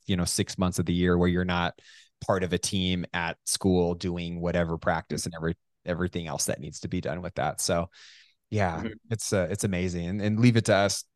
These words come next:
Speaker 1: ten minutes into it, we're just talking about a girls' high school basketball team, but it's,
Speaker 2: Yeah.
Speaker 1: uh,
Speaker 2: <laughs>
Speaker 1: it's, uh, it's still cool. I think, uh, I think it's relevant to what we kind of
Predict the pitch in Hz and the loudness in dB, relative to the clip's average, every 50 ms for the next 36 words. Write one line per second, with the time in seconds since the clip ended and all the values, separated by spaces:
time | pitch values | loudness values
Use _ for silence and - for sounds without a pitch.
0 | _ - - 117 104 101 101 98 98 - - 98 98 98 95 92 92 85 92 95 | _ -6 -4 -2 0 0 0 0 0 -2 -2 -4 -2 0 0 0 0 0 -2 -4
1 | 92 95 - - 101 92 - 98 95 95 95 - 98 101 - 104 104 107 104 98 | -4 -2 0 0 0 0 0 0 0 0 0 0 -2 -4 -2 2 2 4 4 2
2 | - - 110 104 - - 120 104 101 92 92 - 120 107 104 - - - 104 104 | 4 4 2 2 2 0 0 0 0 0 0 2 4 4 4 4 2 0 2 4
3 | 101 101 101 - - 113 107 110 104 113 104 - - 113 - - 320 - 95 92 | 4 4 4 2 0 0 0 0 2 0 0 0 0 -4 2 6 8 8 8 8
4 | 98 - - - - - 254 202 - - - - - - _ _ _ - 131 127 | 6 4 2 2 4 6 6 6 4 2 -6 -6 -8 -8 _ _ _ 4 4 4
5 | - - 139 120 110 107 107 - - 254 - 185 185 - 170 180 160 127 110 101 | 6 6 6 8 8 10 8 8 8 8 8 8 8 8 8 8 8 10 10 8
6 | 101 107 110 - - 135 127 120 - 131 117 107 101 98 110 113 147 135 131 120 | 8 6 4 4 2 2 2 2 2 4 4 4 6 4 4 4 2 4 2 2
7 | 107 107 101 101 113 120 127 131 127 - 127 113 113 110 - - 104 113 113 113 | 2 4 2 4 4 4 2 0 0 2 2 4 6 6 4 4 2 2 2 2
8 | 113 110 110 107 101 - - 117 110 113 107 95 | 2 2 0 0 0 2 2 2 2 2 0 -2